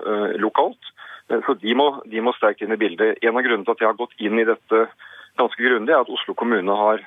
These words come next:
eh, søkt om det, eller tatt det opp med Helsedepartementet. Eh, Oslo har mange av disse problemene, eh, og som sagt, ett av tiltakene kan være dette. Jeg tror også på at det med å ha overdoseteam ute i gatene, slik som blant annet Trondheim har, er et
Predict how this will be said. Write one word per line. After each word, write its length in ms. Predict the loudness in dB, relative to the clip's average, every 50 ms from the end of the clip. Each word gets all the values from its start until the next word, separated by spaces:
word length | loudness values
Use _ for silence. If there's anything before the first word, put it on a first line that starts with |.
| -10 -6
eh, 360 | -4 -2 0 0 0 -2 -4 -8 -6 -4 -2 0 2
søkt 300 | 2 0 0 0 0 0
om 160 | 0 2 2
det, 80 | 0 2
eller 160 | 4 2 2
tatt 260 | 2 0 -2 -2 0
det 140 | -2 0 0
opp 160 | 0 -2 -2 -4 -6 -2
med 160 | 0 0 0 0
Helsedepartementet. 720 | -2 -4 -4 -2 -2 -2 -2 -2 -2 -2 0 -2 -4 -6 -8 -12 -12 -10 -10 -10 -10 -6 _
Eh, 100 | 0 0
Oslo 380 | 2 2 0 0 0 0 0 0
har 180 | 2 2 0 2
mange 240 | 0 -2 -2 -2
av 60 | -2 -2
disse 240 | -4 -4 -6 -8 -8
problemene, 640 | -6 -4 -2 -2 -2 -2 -2 -2 -2 -2 -4 -4 -2
eh, 220 | -2 0 0 0 -2 -4
og 60 | -6
som 120 | -4 -4 -2
sagt, 300 | 0 -2 -2 -2 _ _ -2
ett 160 | -2 -2 -2 -4
av 100 | -6 -4
tiltakene 500 | -4 -4 -2 -2 -2 -2 -2 -2 -4 -4
kan 140 | -2 0 0
være 240 | 0 0 0 -2 -6
dette. 180 | -4 -2 -2
Jeg 120 | 0 0 0
tror 180 | 0 0 0 0
også 240 | -2 -2 -4 -4 0
på 220 | 0 0 0 0 -2 -8 -16 -14 -14 -14 -14 -16 -6 _ -4
at 120 | -2 0
det 140 | 0 0 0
med 120 | 0 0
å 20 | 0
ha 180 | 0 0 0 0 0
overdoseteam 1000 | 0 0 0 0 -4 -6 -6 -4 -2 -2 -2 -2 -4 -6 -4 -2 -2 0 0 0
ute 240 | 0 -2 -2 -2 -2
i 40 | 0
gatene, 440 | 2 2 0 0 _ -6 -4 -4 -2
slik 220 | -2 -2 -4 -4
som 120 | -4 -4 -2
blant 180 | -2 -2 0
annet 200 | -2 -2 -2 -2
Trondheim 420 | -2 0 0 0 0 -2 -4 -2 0
har, 160 | 0 2 2
er 100 | 2 0
et 100 | -2